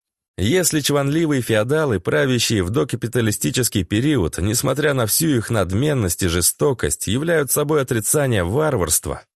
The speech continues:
порой доведенное до абсурда, тем не менее, у них есть твердая, пусть и примитивная мораль,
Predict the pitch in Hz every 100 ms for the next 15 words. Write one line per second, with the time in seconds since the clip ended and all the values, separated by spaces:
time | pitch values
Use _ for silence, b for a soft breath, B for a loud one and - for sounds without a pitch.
0 | _ 175 180 180 123 135 135 156 143 113
1 | 98 104 - - 165 107 76 - _ _
2 | _ - 180 151 123 120 170 165 98 76
3 | - 120 156 127 131 110 - 92 143 165
4 | 104 82 76 175 - 143 131 120 95 -
5 | 170 139 117 98 98 143 135